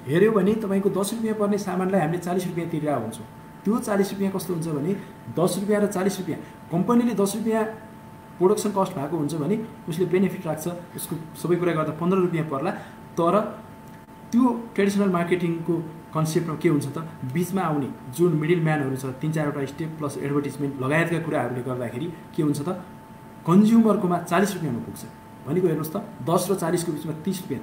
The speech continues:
Three times चाहिँ उसले अन्य कुराहरूमा खर्च गर्नु परिरहेको हुन्छ। भनेको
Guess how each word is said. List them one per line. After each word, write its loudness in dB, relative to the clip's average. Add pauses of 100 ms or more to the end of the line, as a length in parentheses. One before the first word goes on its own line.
(140)
Three 6
times 2
चाहिँ 4
उसले 6 (640)
अन्य 10
कुराहरूमा 4
खर्च -4
गर्नु -4
परिरहेको -10
हुन्छ। -14 (1300)
भनेको 4